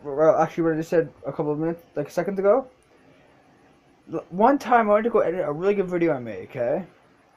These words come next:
And I thought I edited about the bad parts. I edited the good parts. So the only parts you got were the actual bad parts. So yeah,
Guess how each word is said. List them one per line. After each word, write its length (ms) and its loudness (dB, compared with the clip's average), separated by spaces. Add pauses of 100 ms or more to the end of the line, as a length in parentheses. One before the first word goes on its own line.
(720)
And 540 0 (960)
I 240 4
thought 320 10
I 60 8
edited 440 0
about 280 0
the 60 -8
bad 420 4
parts. 560 2 (1120)
I 580 0 (160)
edited 840 4
the 640 10
good 240 0
parts. 340 -2
So 340 2
the 120 0
only 180 2
parts 480 4
you 120 -8
got 440 8
were 320 4
the 260 2
actual 440 2
bad 280 -2
parts. 460 -8 (720)
So 540 6
yeah, 440 4